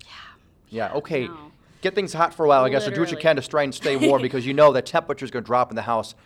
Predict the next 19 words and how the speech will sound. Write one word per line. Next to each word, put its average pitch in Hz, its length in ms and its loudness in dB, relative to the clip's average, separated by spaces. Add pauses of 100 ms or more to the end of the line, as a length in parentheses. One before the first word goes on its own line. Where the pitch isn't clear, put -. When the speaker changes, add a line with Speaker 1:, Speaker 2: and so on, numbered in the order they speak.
(180)
Speaker 2:
pretty 104 260 -10
fast. - 340 -14
Speaker 1:
Yeah, 185 360 -10
my 220 160 -8
mom 240 280 -4
was 214 140 -10
actually 214 360 -6
telling 208 420 -12
me, 170 300 -12
so 175 400 -12 (260)
she 226 200 -12
has 220 120 -10
a 190 40 -20
spare 190 300 -14
freezer 214 600 -14 (120)
in 196 80 -18
the 190 80 -16
garage. 175 600 -14
Speaker 2:
Yes. - 400 -4